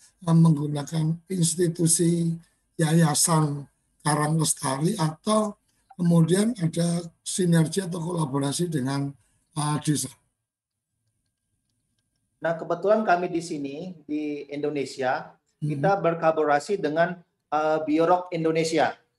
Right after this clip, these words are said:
Speaker 1: Oke.
Speaker 2: Jadi, jadi untuk di Desa Pemuteran, kami bisa menangani, eh, pelestariannya hanya, eh, di Yayasan Karang Lestari. Dan
Speaker 1: Oh.
Speaker 2: untuk di daerah-daerah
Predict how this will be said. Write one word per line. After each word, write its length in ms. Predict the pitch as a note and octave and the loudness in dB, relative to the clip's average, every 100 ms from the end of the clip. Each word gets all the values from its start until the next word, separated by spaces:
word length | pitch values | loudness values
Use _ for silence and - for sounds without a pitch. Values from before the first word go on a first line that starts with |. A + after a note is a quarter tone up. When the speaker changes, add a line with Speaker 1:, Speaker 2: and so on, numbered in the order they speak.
| _ _ - | _ _ -2
Speaker 1:
Oke. 800 | D#3+ F3+ E3+ - C3+ D3+ F3 G#3+ _ _ _ _ _ _ _ _ - | 2 4 2 -2 -8 -4 -6 -6 _ _ _ _ _ _ _ _ -4
Speaker 2:
Jadi, 460 | C#3+ D#3+ G#3 - - - _ | 0 4 4 4 -6 -18 _
jadi 460 | - D3+ F#3+ G#3 E3 | -6 2 4 4 0
untuk 320 | E3+ A3+ A3+ | -2 -2 -2
di 80 | F#3 | 0
Desa 320 | E3+ E3+ E3+ | 0 0 0
Pemuteran, 640 | F3+ F3+ F3+ D#3 D3+ E3 | -2 -6 0 2 2 0
kami 460 | - E3 G3 G3+ - | 0 0 0 -4 -4
bisa 260 | D#3+ F3+ F#3 | -6 -2 -2
menangani, 800 | F3+ E3 D3+ D3+ D#3+ F#3 F3+ - _ _ _ _ | -2 -2 0 -2 -4 -8 -12 -20 _ _ _ _
eh, 280 | D3+ D3 C#3+ C#3 | 0 2 2 2
pelestariannya 960 | E3 E3 D3+ D3 D#3 D#3+ F#3+ G3+ G3 | -2 0 0 2 2 0 0 -2 -4
hanya, 480 | D3 D#3 E3+ F3+ F3+ | -8 -2 0 0 -2
eh, 180 | D3+ D3+ D#3 | -2 -2 -4
di 100 | D3+ D#3 | -6 0
Yayasan 340 | C#3+ D3 D3 D#3+ | 2 0 -2 -4
Karang 240 | C#3+ C#3+ | -4 -4
Lestari. 480 | C#3 C#3+ C3+ C3 G2 _ _ _ _ _ _ _ _ _ C3 | -4 -2 -2 -2 -8 _ _ _ _ _ _ _ _ _ -8
Dan 440 | C3+ C#3 C3+ D3+ | -4 -2 0 0
Speaker 1:
Oh. 80 | B3+ | 0
Speaker 2:
untuk 160 | A3+ F#3 | 0 0
di 60 | E3 | 4
daerah-daerah 460 | D#3+ D#3+ D#3+ D3+ | 4 4 2 2